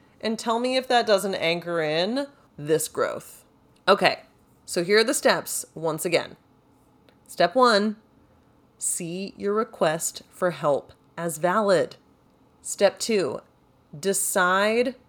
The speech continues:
that it's safe to put yourself first. Only you can decide that. Step three, make the ask in a clear and direct way, even if it's shaky.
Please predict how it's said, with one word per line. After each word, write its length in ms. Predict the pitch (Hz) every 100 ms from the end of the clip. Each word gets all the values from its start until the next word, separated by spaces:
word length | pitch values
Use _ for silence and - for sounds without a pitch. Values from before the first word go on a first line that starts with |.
| -
that 160 | 202
it's 200 | 226 -
safe 560 | - 214 175 170 - - _
to 140 | - 190
put 240 | - -
yourself 400 | 151 - 139 -
first. 540 | 131 - - - - - _ _ _ _ _
Only 400 | - 147 156 170
you 160 | 147 139
can 160 | 151
decide 320 | 135 - - -
that. 240 | - - _ _ _ _ _
Step 340 | - 180 185
three, 440 | - 220 170 110 - _ _ _ _ _ _ _
make 500 | 151 170 202 240 - -
the 260 | 196 233 -
ask 720 | 220 214 156 143 - - - _ _ _ _ -
in 140 | 165
a 120 | 165 160
clear 880 | - - 170 165 180 196 220 247 - _ _ _
and 180 | 170 175
direct 640 | 170 151 147 147 - - - -
way, 680 | 143 143 147 180 254 311 - _ _ _ _
even 280 | 233 226 208
if 120 | 175
it's 120 | - -
shaky. 480 | - - - 160